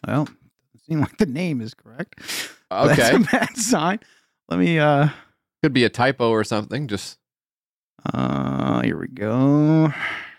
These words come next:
Speaker 2: What'd you say it was? Harper's?
Speaker 1: Harper's Bazaar, which is
Speaker 2: So you would think Harper's Bazaar Gadget eighty-eight would just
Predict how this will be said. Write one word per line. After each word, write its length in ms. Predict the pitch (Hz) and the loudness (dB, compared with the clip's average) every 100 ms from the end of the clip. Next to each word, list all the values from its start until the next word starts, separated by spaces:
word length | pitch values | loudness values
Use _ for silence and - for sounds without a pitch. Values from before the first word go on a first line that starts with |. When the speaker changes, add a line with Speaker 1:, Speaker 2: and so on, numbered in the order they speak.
| _ _ _ _ _ _ _ _ _ | _ _ _ _ _ _ _ _ _
Speaker 2:
What'd 120 | 107 | -2
you 40 | 151 | 2
say 100 | 190 | 2
it 40 | |
was? 120 | 185 | 2
Harper's? 580 | - 208 - 196 214 - _ _ _ _ _ _ _ - | 2 0 0 -4 -6 -12 _ _ _ _ _ _ _ -20
Speaker 1:
Harper's 540 | - - 127 - 147 107 | -16 -4 -2 0 0 -2
Bazaar, 720 | 104 104 101 98 95 101 110 _ _ _ _ _ _ _ | -6 -6 -4 -4 -4 -8 -16 _ _ _ _ _ _ _
which 200 | 101 - | -10 -8
is 100 | 101 | 0
Speaker 2:
So 260 | 104 104 - _ _ _ | 2 2 -4 _ _ _
you 80 | 131 | 2
would 80 | 135 | 2
think 220 | 175 156 | 2 0
Harper's 380 | - 156 156 147 | 2 0 0 -2
Bazaar 360 | 123 117 123 113 | -2 0 2 0
Gadget 420 | 90 117 120 131 | 2 2 2 0
eighty-eight 540 | 107 107 101 104 90 | 2 2 4 2 2
would 220 | - 85 | 0 -2
just 220 | 85 92 | -2 -6